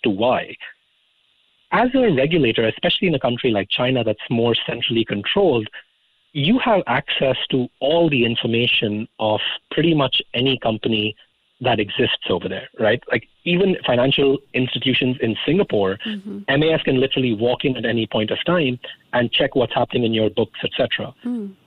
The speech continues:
Speaker 1: In China, obviously, the situation is a lot more extreme, right? Not just for financial companies, but for social media networks, et cetera, you name it, across the board. So with that amount of oversight and power that you already hold, was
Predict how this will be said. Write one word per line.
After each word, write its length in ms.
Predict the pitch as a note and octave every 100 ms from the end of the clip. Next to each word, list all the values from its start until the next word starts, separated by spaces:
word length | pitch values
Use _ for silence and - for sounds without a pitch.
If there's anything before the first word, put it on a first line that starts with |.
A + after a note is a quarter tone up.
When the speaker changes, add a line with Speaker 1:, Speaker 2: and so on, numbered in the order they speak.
| _ -
Speaker 1:
In 180 | C#3+ C#3+
China, 380 | A3+ D4 A#3 F#3+
obviously, 500 | F3+ G3 - F3 D#3+ -
the 220 | D#3 C#3+ -
situation 420 | C#3 C3+ B2+ C3
is 100 | B2
a 20 |
lot 220 | A2+ A2+
more 160 | A#2+ G2+
extreme, 420 | G2 - G3 A2+
right? 180 | G2+ G#2+
Not 140 | C3
just 120 | C3
for 100 | A2+
financial 480 | A2 G#2+ C#3+ A3+ F3
companies, 480 | C#3+ A#2 A#2 A2 A2+
but 120 | A2 G#2+
for 100 | - G#2
social 280 | F#3 F3 D#3
media 240 | C#3 C3
networks, 500 | B2 A#2 - A2+ G#2+ - -
et 80 | A#2
cetera, 240 | A#2+ -
you 160 | A#2 B2+
name 220 | A#2 G2
it, 60 | F#2
across 260 | G2 C3 -
the 60 | G#2+
board. 340 | A2+ A2 F#2
So 200 | - F#3 -
with 240 | B2+ E3+ C#4
that 180 | D4+ D4
amount 380 | G#3+ B2+ B2+ C3+
of 80 | B2+ -
oversight 720 | A#2+ C#3 D3 C#3 - A#2 A2+
and 200 | - G#2+ G2+
power 360 | - A#2+ C3+ B2
that 200 | A2 G#2+
you 120 | A2+
already 580 | A2+ A2+ G#2+ A#2 C#3+ A#2
hold, 480 | - E3+ B2 F#2+ G2+
was 260 | B2+ D3+ F#3+